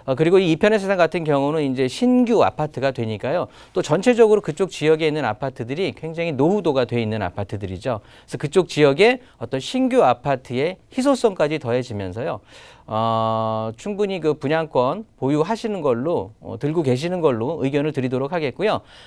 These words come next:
그 시점은 그 칠 호선 상도역 근처가 되겠습니다. 그 같은 이제 비슷한 라인이라고 보여지면서요.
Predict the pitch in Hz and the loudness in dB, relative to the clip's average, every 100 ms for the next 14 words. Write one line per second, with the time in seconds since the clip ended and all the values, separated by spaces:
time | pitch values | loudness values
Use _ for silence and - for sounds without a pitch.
0 | - 190 185 233 247 202 123 143 104 - | -6 -4 -2 4 6 6 0 -4 -10 -14
1 | _ _ _ _ _ - 160 160 156 151 | _ _ _ _ _ -4 2 4 4 2
2 | - 277 240 226 277 277 254 233 175 156 | 2 4 4 4 2 6 6 6 2 0
3 | 156 151 120 123 117 104 110 107 - 113 | -2 -2 -4 -6 -8 -10 -8 -10 -10 -12
4 | 117 151 135 123 117 123 147 135 123 151 | -8 -2 0 0 -4 -6 -4 2 2 2
5 | 147 120 117 123 120 117 113 110 98 123 | 0 -2 -4 -4 -6 -6 -8 -8 -6 -4
6 | 214 | -6